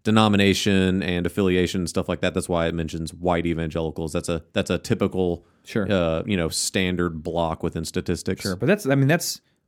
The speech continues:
Speaker 2: significant.
Speaker 1: It is
Speaker 2: That is a
Speaker 1: significant.
Speaker 2: sign-, and,
Speaker 1: And
Speaker 2: and
Speaker 1: shocking.
Speaker 2: Yeah.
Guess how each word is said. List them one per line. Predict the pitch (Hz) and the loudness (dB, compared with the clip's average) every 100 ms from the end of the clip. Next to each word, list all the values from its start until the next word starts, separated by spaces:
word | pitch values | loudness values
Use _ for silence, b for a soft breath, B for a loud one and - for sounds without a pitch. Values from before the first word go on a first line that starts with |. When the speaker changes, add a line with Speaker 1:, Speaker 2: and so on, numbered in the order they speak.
| _ | _
Speaker 2:
significant. | - - 135 120 117 95 - 69 - | -4 2 4 4 2 0 -6 -8 0
Speaker 1:
It | 92 | 4
is | 98 90 | 4 4
Speaker 2:
That | 98 87 85 | 0 0 2
is | 123 127 | 4 4
a | |
Speaker 1:
significant. | 127 131 131 - | 4 2 0 -4
Speaker 2:
sign-, | - | -2
and, | |
Speaker 1:
And | 143 | 2
Speaker 2:
and | 107 | 4
Speaker 1:
shocking. | 98 185 240 98 80 78 _ _ | 8 6 6 2 2 -6 _ _
Speaker 2:
Yeah. | 120 113 110 | 0 2 2